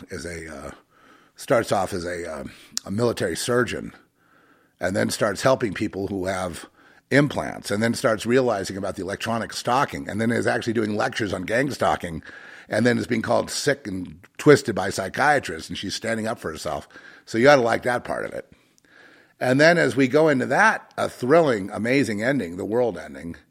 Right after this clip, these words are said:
another one begins. Just like that. And, you know, then it's coming into the, the finale, which is called Dragon Island. And Dragon Island is a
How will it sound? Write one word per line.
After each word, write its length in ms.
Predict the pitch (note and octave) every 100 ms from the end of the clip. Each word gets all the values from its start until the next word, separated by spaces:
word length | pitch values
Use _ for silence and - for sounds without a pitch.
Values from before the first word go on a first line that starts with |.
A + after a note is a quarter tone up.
| _ _ _ _ _
another 360 | - G2 B2+ D3
one 280 | G2 F2 D#2+
begins. 680 | D2 F2+ A2 G2 C2+ - - - _ _ _ _ _ _ _ _ _ _ _ _ _ _ _ _ _
Just 200 | F2+ F2
like 200 | G2+ G2+
that. 280 | C3 C#3 E2 _ _ - - _ _ _ _ _ _ _ _ _ _
And, 560 | F2+ G#2 A2 G#2 G2 - _ _
you 160 | - G#2+
know, 220 | G#2 G2+
then 220 | G2 A2+
it's 180 | A#2+ -
coming 380 | - G#2 A2 G#2+
into 260 | G#2 A2+
the, 260 | G2 G2 F#2 - - _
the 140 | F2+
finale, 640 | F2+ G2+ G2 C3 C3+ D#2+ E2+ - _ _ _ _ _ _ _ _ _ _ _
which 200 | - F2
is 100 | F2+
called 180 | - F#2
Dragon 380 | D#2 E2+ D#2+ E2+
Island. 420 | A2 D#2+ G1+ - - _ _ -
And 80 |
Dragon 320 | E2 F#2 F2+ E2
Island 480 | G#2 C3 G2 E2+ D#2
is 300 | F2+ E2+ D2+
a 140 | D#2